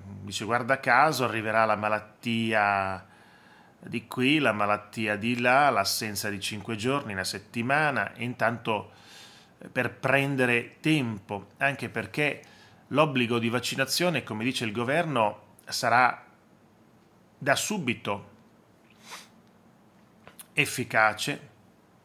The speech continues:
appena verrà pubblicata in Gazzetta Ufficiale il decreto, quindi fra qualche ora, l'obbligo vaccinale per i cinquantenni, sia al lavoro che, che anche per chi non lavora,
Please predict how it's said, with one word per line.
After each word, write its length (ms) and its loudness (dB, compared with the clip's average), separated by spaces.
appena 340 0
verrà 200 2
pubblicata 480 -2
in 120 -4
Gazzetta 400 -2
Ufficiale 420 -2
il 80 -2
decreto, 480 -6
quindi 240 -6
fra 200 -4
qualche 400 -2
ora, 380 2
l'obbligo 440 0
vaccinale 460 2
per 120 -6
i 80 -4
cinquantenni, 960 -4
sia 240 0
al 100 2
lavoro 600 0
che, 220 -10
che 120 -6
anche 220 -4
per 160 -10
chi 140 -8
non 180 -4
lavora, 640 0